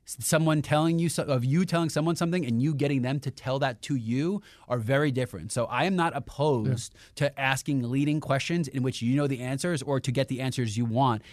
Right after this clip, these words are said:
Speaker 1: And it sounds like in this example, you did this because you knew they didn't know what they wanted.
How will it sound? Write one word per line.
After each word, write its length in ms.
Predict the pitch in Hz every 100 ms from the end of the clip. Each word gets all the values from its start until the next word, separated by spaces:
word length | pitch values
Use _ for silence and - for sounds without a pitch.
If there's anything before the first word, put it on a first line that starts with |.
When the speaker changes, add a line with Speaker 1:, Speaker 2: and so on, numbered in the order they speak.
| -
Speaker 1:
And 140 | 127
it 80 | 120
sounds 260 | 151 156
like 140 | 135 110
in 100 | 135
this 180 | 135 131
example, 680 | 110 131 156 110 110 107 - - _
you 260 | 120 175
did 220 | 160 143 127
this 160 | 127
because 340 | - 127 127 110
you 220 | 120 170
knew 160 | 165
they 100 | 156
didn't 160 | 139 135
know 160 | 135 147
what 140 | 131
they 100 | 113
wanted. 380 | 107 107 107